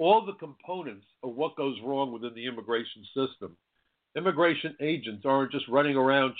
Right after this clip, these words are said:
chasing after illegal aliens. There's a lot of interdiction being done on the border by the Border Patrol, but when you get to the interior of the United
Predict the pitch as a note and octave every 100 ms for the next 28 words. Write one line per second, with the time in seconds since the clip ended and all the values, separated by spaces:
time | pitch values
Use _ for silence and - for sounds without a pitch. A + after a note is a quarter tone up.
0 | - C3+ A#2+ C3 A#2 B2 - B2+ B2+ B2
1 | B2+ C3+ D#3+ F3 C#3 F#2 G2+ G#2+ A2+ D#3
2 | F3+ E3 C#3 C3+ D3+ D3+ C3 A2+ B2 A2+
3 | A#2+ B2 A#2+ G2+ A2 A2+ G2+ G2+ F#2+ B2
4 | C#3 C3 A#2 B2+ A#2+ G#2+ F#2+ F#2 C#3 D#3
5 | D#3 C#3 B2+ - B2+ B2 B2 A2 A2+ A2+
6 | A#2